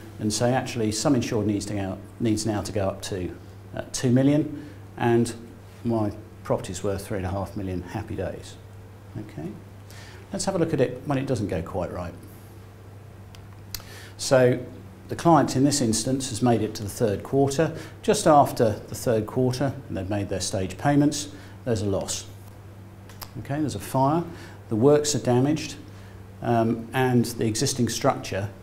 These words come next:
as you can see now, isn't at the same rebuild cost, and look what's happened to the value. The value's come right down. If at this point the contractor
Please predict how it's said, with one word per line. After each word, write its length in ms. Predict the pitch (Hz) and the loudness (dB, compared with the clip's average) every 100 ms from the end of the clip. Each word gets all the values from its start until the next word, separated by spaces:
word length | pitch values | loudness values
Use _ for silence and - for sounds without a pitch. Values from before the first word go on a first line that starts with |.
| - 120 | -12 -6
as 160 | 101 | -4
you 80 | 107 | -4
can 160 | - 110 | -4 -4
see 260 | - 104 | 0 2
now, 460 | 107 135 87 104 117 - - - - - - - - - - - - - - - - | 4 2 2 -2 -4 -10 -18 -18 -18 -18 -18 -18 -18 -18 -18 -16 -16 -16 -18 -18 -4
isn't 480 | 139 123 107 98 - - - - - | 0 2 0 -2 -6 -10 -16 -18 -8
at 160 | - - | -6 -4
the 40 | |
same 280 | - 113 98 | 0 0 2
rebuild 380 | 110 110 110 107 | 2 4 2 2
cost, 340 | 143 139 - | -2 -2 -2
and 100 | 127 | 0
look 100 | 131 | 0
what's 120 | 131 | 0
happened 220 | - - - | -4 -4 -2
to 60 | |
the 60 | 107 | 0
value. 380 | 131 107 78 - - | 2 0 -2 -6 -10
The 60 | 110 | -2
value's 360 | 117 101 95 | 0 2 -2
come 200 | - 95 | -4 -4
right 240 | 98 87 90 | -2 -4 -4
down. 320 | 104 85 - - - - - - - - - - - - - - | -4 -4 -8 -14 -16 -16 -16 -16 -16 -16 -18 -16 -16 -16 -16 -2
If 160 | 202 196 | -2 0
at 140 | - | 4
this 200 | 226 226 | 4 4
point 540 | - - 95 - - - - - - - | -2 -4 -2 -2 -4 -10 -14 -16 -12 -8
the 80 | |
contractor 880 | 123 131 - 190 185 - - - - | -2 -2 -2 -2 -4 -6 -6 -4 -4